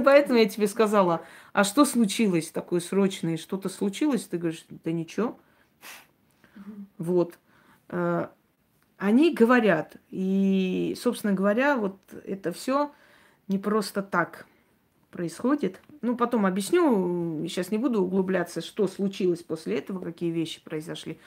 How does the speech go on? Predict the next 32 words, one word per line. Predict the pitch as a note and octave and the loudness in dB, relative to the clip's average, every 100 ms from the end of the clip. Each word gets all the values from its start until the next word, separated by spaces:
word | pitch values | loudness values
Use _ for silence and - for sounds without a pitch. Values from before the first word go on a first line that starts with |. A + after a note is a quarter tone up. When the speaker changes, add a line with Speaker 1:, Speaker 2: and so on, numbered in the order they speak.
| - - - | -20 -14 -4
Speaker 1:
Но | B3 | -2
это | C4+ | 2
не | B3+ | 2
просто | B3 G#3+ F#3 | 2 -2 -6
так, | - C#3+ _ - | -12 -16 _ -18
эти | D#3+ - | -14 -12
приходы, | - F#3 - F3 D#3 | -8 -10 -6 -6 -6
да? | E3+ B3 - - - - | -6 -8 -12 -20 -12 2
Но | D4+ | 6
они | D#4 | 6
всегда | - B3 F4+ | 4 4 4
рядом, | D#4+ F#3 E3+ D#3+ | 4 2 0 -6
собственно | F3 - F3 | -10 -8 -6
говоря. | F3 F3 | -2 0
Вот, | A3 A3 G3+ | 0 -2 -4
э, | F3+ F3 _ _ - | -8 -8 _ _ -12
даже | F#3+ G3+ | -8 -6
вот | G3 | -4
щас | A3+ G3 - F3+ - _ | -6 -6 -12 -20 -20 _
прям, | - E3+ E3 _ _ _ _ _ _ _ _ _ | -8 -8 -10 _ _ _ _ _ _ _ _ _
прям, | A3 A3 G3+ - | 0 0 0 -4
прям | - A3 | 0 2
щас | G#3 G#3 F#3+ | 2 0 2
на | G#3+ | 0
секунду | G#3 B3 A3+ F#3+ E3+ | 0 -2 0 0 0
включу | - G3+ A3 E4 D#4 A#3 F#3 F3 E3+ | -4 -4 2 6 6 6 4 4 2
вспыс-, | F#3 - - G3 - - | -2 -6 -6 -6 -10 -18
вспышку. | - - C4+ B3+ - - F3+ E3 - _ _ _ _ | -18 -2 6 6 6 0 -2 -2 -8 _ _ _ _
Просто | F3+ F3+ - F3+ | -10 -6 0 2
не | F3 G3+ | 4 2
хочу | A3+ A3+ D4+ | 0 0 2
особо, | G3+ - F#3+ F3 E3 | 2 0 -2 -2 -2